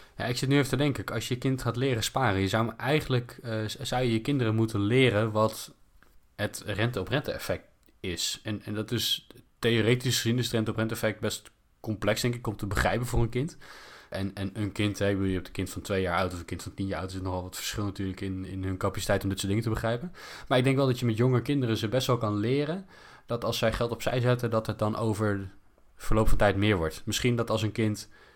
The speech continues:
vier, vijf jaar oud is, eh, en, en je laat ze de helft van hun zakgeld sparen, je laat ze die ene euro in de week sparen, dat jij er een halve euro bij doet.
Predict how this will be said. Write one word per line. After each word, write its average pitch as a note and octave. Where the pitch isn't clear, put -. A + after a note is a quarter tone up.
vier, A2+
vijf A2
jaar -
oud A2
is, A#2+
eh, G2+
en, G2
en G#2
je G2
laat G#2
ze G2
de -
helft G#2
van A2
hun G2
zakgeld G#2+
sparen, F2
je G#2
laat G2
ze -
die G2
ene G2+
euro G2
in F#2+
de F#2
week G#2
sparen, F2
dat G2
jij G2+
er G2
een F#2+
halve F#2+
euro F2+
bij F2
doet. -